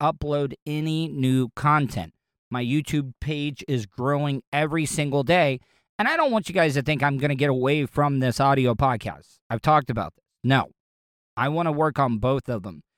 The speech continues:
Let both of those be like a teammate, like John Stockton and Karl Malone back in the day, assisting each other, bringing followers to each other account. So, what I'm trying to say, go to YouTube. You're not gonna wanna miss any of the content.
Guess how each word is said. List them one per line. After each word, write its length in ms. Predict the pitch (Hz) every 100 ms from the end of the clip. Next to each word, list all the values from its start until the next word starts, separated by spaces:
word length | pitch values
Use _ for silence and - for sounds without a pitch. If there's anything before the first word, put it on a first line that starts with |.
| _ _
Let 540 | 110 123 156 165 127 98
both 320 | 151 170 -
of 140 | 139
those 280 | 127 120 110
be 260 | - 139 127
like 260 | 131 117
a 100 | 107 -
teammate, 540 | - 147 143 127 117 123
like 180 | 123
John 460 | 104 117 135 143 135
Stockton 680 | - - 139 135 139 - 135
and 200 | 123 -
Karl 340 | 135 147 135
Malone 640 | 135 120 110 131 143 139
back 320 | 117 135 135
in 80 | 123
the 80 | 117
day, 340 | 107 147 143
assisting 680 | 123 - - 165 151 - 156
each 280 | 147 131 -
other, 340 | 147 135 113 - _ _ _ _ _ -
bringing 400 | 156 214 208 170
followers 840 | - 170 185 190 170 139 123 - -
to 200 | 156 151 -
each 320 | 170 165 - -
other 440 | 151 151 139 139
account. 480 | 131 120 - 147 71 _ _ _ _ _ -
So, 280 | 190 147 - _ _ _ -
what 180 | 160 196
I'm 140 | 190
trying 260 | - 175 156
to 80 |
say, 240 | 127 95 78 _ -
go 120 | 160
to 80 | 170
YouTube. 500 | 147 143 143 131 117
You're 140 | 135
not 220 | 139 147
gonna 160 | 160 143
wanna 220 | 139 135
miss 340 | 131 127 117 -
any 360 | 147 143 139 147
of 160 | 117
the 100 | 120
content. 540 | - 139 131 - 90